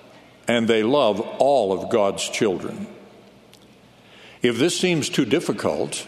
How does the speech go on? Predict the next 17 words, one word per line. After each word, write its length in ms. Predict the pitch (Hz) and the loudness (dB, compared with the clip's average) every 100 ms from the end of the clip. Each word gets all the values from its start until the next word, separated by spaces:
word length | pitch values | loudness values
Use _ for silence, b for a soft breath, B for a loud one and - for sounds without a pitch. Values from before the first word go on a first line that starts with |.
| - | -12
and 160 | 110 - | -8 -4
surely 400 | - 165 127 104 | 0 2 2 0
it 100 | 104 | 0
is 140 | 95 | 0
not 240 | 110 123 | 2 2
easy 320 | 123 151 101 95 | 2 0 0 0
for 220 | 110 107 | 2 2
any 200 | 170 120 | 2 0
of 140 | 87 | -2
us, 460 | 87 - - - - - B B B B B B B B - | -4 -4 -6 -8 -10 -14 B B B B B B B B -4
then 260 | 107 131 | 0 2
we 140 | 147 208 | 2 0
should 260 | - 175 | 0 0
begin 560 | 139 143 104 95 101 151 | 0 0 0 2 0 0
with 200 | 139 131 | 0 0
a 160 | 139 123 | 0 0
desire 880 | 110 113 101 156 196 110 95 117 | 0 0 0 0 2 2 2 0